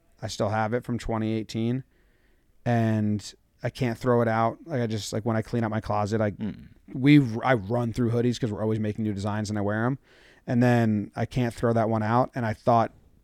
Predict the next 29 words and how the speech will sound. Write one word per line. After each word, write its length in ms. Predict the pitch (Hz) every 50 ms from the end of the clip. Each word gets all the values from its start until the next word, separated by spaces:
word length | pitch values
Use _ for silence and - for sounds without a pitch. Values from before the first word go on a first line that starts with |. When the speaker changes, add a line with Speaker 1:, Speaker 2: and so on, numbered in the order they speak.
| - - _ -
Speaker 1:
cutting 300 | - 139 120 117 113 110
up, 180 | 110 107 - _ _ _ _ _ _ _
cutting 260 | - - 117 117 117 110
it 60 | 107
up 160 | 117 123 - 135
and 120 | 117 104
putting 260 | - 123 113 113 113
it 180 | 113 113 113 -
in 140 | 113 113 107
the 80 | 107 107
new 160 | 107 107 101
cement 440 | - - 113 101 101 107 117 147 - - -
would 240 | 160 113 110 101 92
be 140 | - 113 110
a 80 | 107
way 200 | 104 104 107 110
to 80 | 107 104
part 260 | - - 123 107 98
with 160 | 113 107 -
it, 160 | 175 180 175 151
but 120 | 127 110
ha-, 60 | 104 -
still 260 | - - - 123 104 98
have 180 | 110 107 101
it 60 | 104
around. 420 | 104 98 101 101 107 123 151 156 - - _ _ _ _ -
I 60 | 104
can't. 360 | - - 110 98 92 85 - - - - - - _ _ - - - - -
I, 60 | -